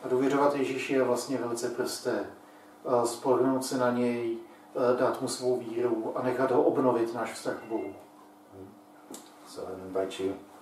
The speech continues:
Speaker 2: to do so if you've not done that already.
Speaker 1: Takže pokud jste to ještě neučinili, tak já vás k tomu chci pozvat. Would you pray the prayer?
Speaker 2: Yes. Uh, Heavenly Father, we come before you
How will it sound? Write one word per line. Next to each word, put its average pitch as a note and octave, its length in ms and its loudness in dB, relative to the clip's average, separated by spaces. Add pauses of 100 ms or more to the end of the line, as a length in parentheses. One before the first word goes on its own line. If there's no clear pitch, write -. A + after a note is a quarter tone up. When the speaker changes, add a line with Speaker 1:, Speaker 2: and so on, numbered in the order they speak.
(120)
Speaker 2:
to G2 60 -6
do G2 160 -4
so F2+ 280 -6
if - 80 -10
you've F#2+ 180 -6
not - 160 -4
done - 220 -4
that - 80 -8
already. - 280 -8 (280)
Speaker 1:
Takže B2+ 260 0
pokud C3+ 260 0
jste D#3 160 4
to D3+ 100 4
ještě D3 280 4
neučinili, C3+ 680 4
tak B2+ 260 -2
já A#2+ 120 2
vás A#2+ 260 -2
k - 40 -14
tomu A2+ 140 -8
chci B2 160 -6
pozvat. G#2 540 -6 (1700)
Would B2 120 -4
you B2 120 2 (260)
pray B2 140 2
the A#2+ 80 0
prayer? B2+ 300 -4 (680)
Speaker 2:
Yes. - 300 0 (1040)
Uh, A2+ 180 -2 (280)
Heavenly B2 280 6
Father, G2+ 500 0 (280)
we G#2 280 -4 (1160)
come B2+ 140 6
before A2+ 400 6
you C3+ 340 4